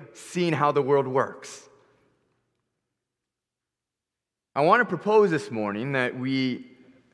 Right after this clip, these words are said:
think about this topic of abortion through the lens of the gospel, right? As we, as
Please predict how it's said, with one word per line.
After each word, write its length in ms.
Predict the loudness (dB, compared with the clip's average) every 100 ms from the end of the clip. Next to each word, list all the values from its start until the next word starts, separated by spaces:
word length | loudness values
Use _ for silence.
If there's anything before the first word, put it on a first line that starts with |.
| -10 -2
think 200 | 2 2
about 340 | 4 2 2
this 180 | -6 -6
topic 520 | -4 -2 -2 -4 -2
of 140 | 0
abortion 520 | -2 -2 -2 -2 -8 -6
through 140 | 0
the 120 | 0
lens 360 | 2 0 0 -4
of 100 | -6
the 60 |
gospel, 600 | 0 2 2 -2 -14 -14 -16 -20 _ _ _ _ _
right? 140 | -10 -4
As 280 | 0 0 0
we, 300 | 0 4 4
as 420 | 4 2 0